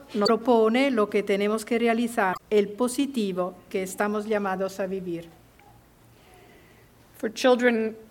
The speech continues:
Speaker 2: preparing for confession, it is not necessary that they first be instructed in the Ten Commandments,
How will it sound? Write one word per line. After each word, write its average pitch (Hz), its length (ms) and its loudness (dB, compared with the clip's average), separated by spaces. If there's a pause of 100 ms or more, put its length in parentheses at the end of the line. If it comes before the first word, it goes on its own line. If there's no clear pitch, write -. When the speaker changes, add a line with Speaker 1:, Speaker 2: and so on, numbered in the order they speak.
(100)
Speaker 2:
preparing 269 540 6
for 220 360 2 (100)
confession, 247 840 2
it 226 60 -2
is 220 180 -2
not 233 200 0
necessary 233 800 2
that 214 200 2
they 220 200 2
first 262 520 0
be 220 140 4
instructed 220 800 4
in 208 280 0
the 208 80 -2
Ten 214 300 -2
Commandments, 220 880 -2